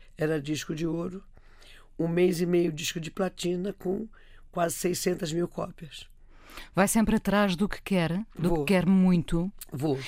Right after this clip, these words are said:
Speaker 2: E quando o seu nome, eh, eh, porque falava aí na, na questão de,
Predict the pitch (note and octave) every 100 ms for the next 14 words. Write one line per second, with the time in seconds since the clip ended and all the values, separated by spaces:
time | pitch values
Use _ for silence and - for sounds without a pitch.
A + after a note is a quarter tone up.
0 | - - A#3 D#4 C#4+ C#4 - B3 A#3 A#3
1 | A#3 G#3+ - F#3+ F#3 F3 F3 E3+ - -
2 | F#3 F3+ F3 E3+ E3+ E3 D#3+ D#3 D#3+ D#3
3 | - E3 D#3+ D#3 C#3+